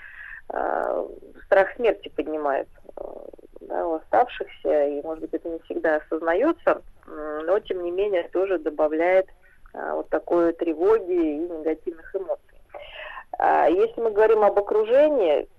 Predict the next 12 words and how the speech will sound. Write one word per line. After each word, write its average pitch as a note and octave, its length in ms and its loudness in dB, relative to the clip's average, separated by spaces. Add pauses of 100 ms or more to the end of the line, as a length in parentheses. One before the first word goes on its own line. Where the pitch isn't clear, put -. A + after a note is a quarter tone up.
то G3 180 6
действительно, F#3+ 1400 2 (680)
в - 40 -18
общем-то, F3 440 -2
окружающие G3 640 2
люди B3+ 180 -2
очень, G3+ 420 0 (440)
э, D#3+ 220 -2 (120)
странно A3+ 420 6
относятся G#3 460 -2
к - 80 -8
чувствам, E3+ 560 -4